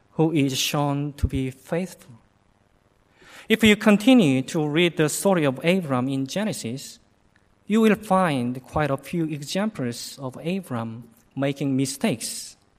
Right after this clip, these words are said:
and committing sins. For example, twice he lied and told someone that his wife Sarah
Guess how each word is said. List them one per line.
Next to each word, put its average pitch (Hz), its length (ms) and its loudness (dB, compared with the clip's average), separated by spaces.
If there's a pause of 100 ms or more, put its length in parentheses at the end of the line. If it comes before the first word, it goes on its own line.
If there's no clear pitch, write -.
(880)
and 135 200 -2
committing 139 420 0
sins. - 640 -10 (880)
For 185 180 4
example, 156 680 2 (460)
twice 196 760 -2 (260)
he 196 220 -6
lied 180 460 -4 (1400)
and 190 340 4
told 202 320 4
someone 202 420 4
that 143 260 0 (340)
his 220 200 2
wife 185 600 4
Sarah 143 680 0